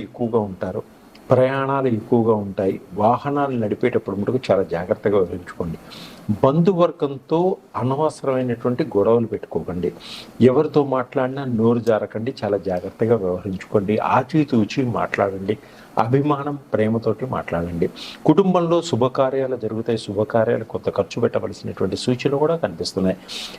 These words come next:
వివాహం కాని వారికి గట్టి ప్రయత్నంతో తప్పకుండా వివాహాలు అయ్యేటువంటి సూచనలు కనిపిస్తున్నాయి. స్నేహితులు కొత్త వాళ్ళు ఏర్పడతారు, వాళ్ళ వల్ల సహాయ సహకారాలు మీకు అందుతాయి.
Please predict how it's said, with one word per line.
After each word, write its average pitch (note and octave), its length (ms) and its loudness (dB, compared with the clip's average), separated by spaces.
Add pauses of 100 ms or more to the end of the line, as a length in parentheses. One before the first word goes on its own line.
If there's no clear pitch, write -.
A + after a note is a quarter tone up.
వివాహం E3+ 460 6
కాని D#3 360 -2
వారికి C#3+ 320 0 (340)
గట్టి E3+ 200 0
ప్రయత్నంతో C3+ 600 0
తప్పకుండా C3 540 -2
వివాహాలు G#2 440 0
అయ్యేటువంటి F#2 360 -10
సూచనలు E2+ 440 -4
కనిపిస్తున్నాయి. F2+ 480 -2 (400)
స్నేహితులు C#3+ 840 4
కొత్త - 220 2
వాళ్ళు C#3 240 0
ఏర్పడతారు, A#2 580 -2
వాళ్ళ G#2 300 0
వల్ల G#2+ 120 -4
సహాయ A2 360 2
సహకారాలు G2 560 -2
మీకు F2+ 200 -6
అందుతాయి. E2 340 -6